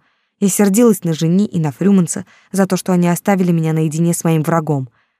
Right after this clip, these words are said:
Мне казалось это даже неприличным. Во всяком случае, это было неосторожно, так как прекрасно знали, что я не была в силах долго скрывать оскорбление, нанесенное моему достоинству,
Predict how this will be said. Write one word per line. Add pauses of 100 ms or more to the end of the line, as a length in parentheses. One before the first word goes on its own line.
(120)
Мне
казалось
это
даже
неприличным. (880)
Во
всяком
случае,
это
было
неосторожно, (280)
так
как
прекрасно
знали,
что
я
не
была
в
силах
долго
скрывать
оскорбление,
нанесенное
моему
достоинству,